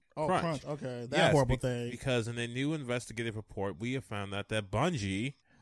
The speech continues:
Speaker 2: the makers of Destiny
Speaker 1: Yep.
Speaker 2: and, uh, the initial Halo series, turns out they are also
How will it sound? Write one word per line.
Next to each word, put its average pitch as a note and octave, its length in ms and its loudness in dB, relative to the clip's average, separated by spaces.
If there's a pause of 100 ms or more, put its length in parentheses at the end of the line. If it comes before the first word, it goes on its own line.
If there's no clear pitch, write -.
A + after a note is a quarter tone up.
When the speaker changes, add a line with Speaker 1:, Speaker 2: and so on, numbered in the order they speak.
(140)
Speaker 2:
the F#2+ 60 -6
makers G2 640 0
of F2 320 -4
Destiny G2 640 -2 (400)
Speaker 1:
Yep. D3+ 320 2 (380)
Speaker 2:
and, F#2 340 -4
uh, E2 340 -2
the F2 240 -2
initial G#2+ 600 0
Halo A#2 360 0
series, G2 640 -4 (680)
turns A#3+ 360 4
out G3+ 200 6
they E3 160 4
are D#3 120 4
also C3+ 760 2